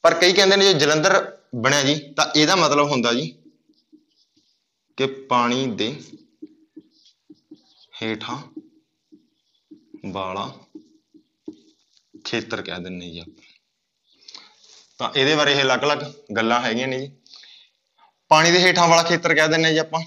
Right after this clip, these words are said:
ਜਲੰਧਰ ਨੂੰ, ਕਿਉਂਕਿ ਜੇ ਆਪਾਂ ਜੀ ਜਲ ਆਖੀਏ ਜੀ, ਤਾਂ ਜਲ ਆਪਾਂ ਜੀ ਪਾਣੀ ਨੂੰ ਬੋਲਦੇ ਹੈਗੇ ਜੀ। ਤਾਂ ਜਿਹੜੀ ਆਪਣੀ ਮਾਤਰ ਭਾਸ਼ਾ ਹੈਗੀ, ਤਾਂ ਉਹਦੇ ਤੇ ਇਹਦਾ ਨਾਮ ਹੈ।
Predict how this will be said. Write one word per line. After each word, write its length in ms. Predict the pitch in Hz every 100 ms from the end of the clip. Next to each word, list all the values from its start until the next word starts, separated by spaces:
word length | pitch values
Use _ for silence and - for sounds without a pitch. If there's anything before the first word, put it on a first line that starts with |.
| - -
ਜਲੰਧਰ 280 | 110 135 160
ਨੂੰ, 80 | 160
ਕਿਉਂਕਿ 220 | 160 165
ਜੇ 60 | 170
ਆਪਾਂ 180 | 170
ਜੀ 100 | 180
ਜਲ 220 | 135 135 151
ਆਖੀਏ 280 | 143 127
ਜੀ, 120 | 120 135
ਤਾਂ 180 | - 147
ਜਲ 160 | 135
ਆਪਾਂ 220 | 135 151
ਜੀ 60 | 160 -
ਪਾਣੀ 200 | 123 120
ਨੂੰ 140 | 123
ਬੋਲਦੇ 300 | 113 107 107
ਹੈਗੇ 220 | 113 117 131
ਜੀ। 100 | 139 _ _ _ - _
ਤਾਂ 100 | 127
ਜਿਹੜੀ 140 | 127 147
ਆਪਣੀ 180 | 160 143
ਮਾਤਰ 300 | 123 - 127
ਭਾਸ਼ਾ 240 | 147 143
ਹੈਗੀ, 180 | 123 139 135 - _ _ 123
ਤਾਂ 60 |
ਉਹਦੇ 140 | 123 143
ਤੇ 100 | 151
ਇਹਦਾ 140 | 147
ਨਾਮ 200 | 147
ਹੈ। 60 | 135